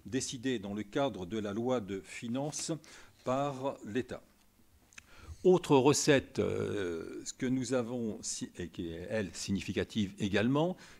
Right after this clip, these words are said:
qui est l'attribution de compensation de Saint-Quentin-en-Yvelines suite au transfert notamment de l'activité économique qui, qui avait été faite en deux mille seize lorsque nous sommes rentrés dans l'agglomération. Cette,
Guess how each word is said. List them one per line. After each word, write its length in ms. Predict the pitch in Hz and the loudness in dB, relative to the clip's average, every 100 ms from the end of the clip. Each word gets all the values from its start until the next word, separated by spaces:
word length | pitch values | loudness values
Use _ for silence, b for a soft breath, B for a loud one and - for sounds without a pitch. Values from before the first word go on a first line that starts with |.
| - | -20
qui 220 | - 127 | -6 0
est 160 | 123 104 | 2 2
l'attribution 580 | 127 143 147 143 - 135 | -2 -2 -4 -4 -2 -2
de 40 | |
compensation 720 | - 107 107 123 101 139 110 | -2 -4 -2 -2 0 0 0
de 80 | 87 | 0
Saint-Quentin-en-Yvelines 1040 | - 104 101 - 98 92 87 120 165 180 175 B B | -2 -2 -2 -2 -2 -2 0 2 4 2 -2 B B
suite 600 | - - - 160 180 - 113 - | -8 -6 0 0 0 -2 -4 -2
au 100 | 113 | -4
transfert 560 | - 131 - 139 104 | -2 -4 -2 -2 0
notamment 480 | 117 143 135 131 120 | 0 0 0 0 0
de 100 | 101 | 0
l'activité 560 | 104 101 107 101 - 110 | -2 -4 -6 -8 -4 -4
économique 540 | 95 107 104 107 110 - | -2 -2 0 -2 -4 -10
qui, 280 | - 85 80 | -12 -12 -12
qui 160 | - | -10
avait 160 | 87 85 | -8 -6
été 220 | 82 180 | -8 -8
faite 460 | - - 165 - 165 B B | -6 -4 -4 -4 -10 B B
en 140 | - 107 | -6 -2
deux 140 | 113 | 0
mille 160 | 107 98 | 0 -2
seize 340 | - 160 160 | 0 0 0
lorsque 240 | 123 - 127 | -4 -4 -2
nous 200 | 107 120 | -2 -2
sommes 280 | - 107 | -4 -4
rentrés 540 | 85 110 - - 156 165 B B B | -4 -8 -10 -4 -4 -4 B B B
dans 380 | 95 98 151 156 - | -6 0 0 0 -6
l'agglomération. 760 | 117 135 131 123 113 110 - - - | -4 0 2 2 0 -6 -10 -12 -6
Cette, 580 | - - 151 127 - | -4 2 0 0 -4